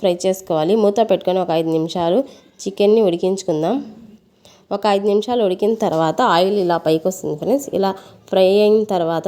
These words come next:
చికెన్లో మన సరిపడినంత వాటర్ని వేసుకోవాలి. మన చికెన్ కర్రీకి సరిపడినంత వాటర్ని చెక్ చేసుకొని మనం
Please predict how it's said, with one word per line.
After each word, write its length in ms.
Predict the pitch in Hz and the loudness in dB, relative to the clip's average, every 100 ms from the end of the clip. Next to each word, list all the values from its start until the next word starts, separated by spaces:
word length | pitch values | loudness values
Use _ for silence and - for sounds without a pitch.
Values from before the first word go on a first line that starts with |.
| 202 | -4
చికెన్లో 500 | 196 175 175 175 185 269 - - - | -6 -6 -4 -2 -2 -4 -10 -16 -2
మన 100 | 196 202 202 | 0 0 2
సరిపడినంత 640 | 202 214 220 214 185 196 220 | 2 2 2 2 2 0 0
వాటర్ని 360 | 175 180 196 190 | 0 0 0 2
వేసుకోవాలి. 540 | 151 151 165 143 143 196 - - _ - - _ _ | 0 -4 -4 -2 -2 -2 -4 -14 _ -20 -20 _ _
మన 100 | 196 196 202 | -4 -4 -4
చికెన్ 300 | 208 226 240 | -2 0 0
కర్రీకి 280 | 208 185 220 | -2 -2 -4
సరిపడినంత 580 | 196 165 175 170 165 170 208 | -2 -2 -2 -2 -2 -4 -4
వాటర్ని 360 | 175 160 175 226 254 | -4 -4 -2 -2 -2
చెక్ 180 | 180 - - | -6 -8 -8
చేసుకొని 360 | 170 - 190 220 | -6 -4 -2 0
మనం 160 | 175 | -2